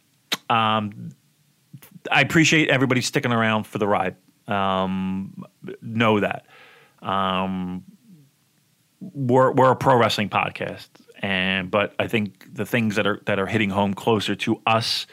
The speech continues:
um, you know, I can hear helicopters every night, and I can hear, you know, things that you've never heard before. Um, and I think that these, these are things that needed to be said at the beginning of the show,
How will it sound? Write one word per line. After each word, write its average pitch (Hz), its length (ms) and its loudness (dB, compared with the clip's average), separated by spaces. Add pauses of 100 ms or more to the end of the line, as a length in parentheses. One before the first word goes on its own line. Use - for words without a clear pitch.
(600)
um, 95 840 -2 (840)
you 110 100 -8
know, 90 200 -4
I 110 100 2
can 120 100 0
hear 117 160 4
helicopters 104 840 0 (300)
every 110 240 0
night, 90 240 -2 (340)
and 104 120 -2
I 104 80 0
can 104 120 -2
hear, 101 840 0 (960)
you - 80 0
know, 127 220 -2
things 117 560 0 (480)
that 117 200 2
you've 113 160 0
never 113 220 4
heard 113 180 2
before. 101 360 -4 (800)
Um, 98 880 -2 (140)
and 101 80 -2
I 101 80 0
think 98 240 -4
that 95 300 -2 (1300)
these, 127 240 2
these 131 200 2
are 127 40 4
things 117 180 2
that 120 80 2
needed 117 200 0
to 98 40 -6
be 101 100 -4
said 104 160 0
at 101 100 -2
the 95 60 -8
beginning 98 300 -2
of 90 60 -4
the 90 80 -4
show, 208 320 2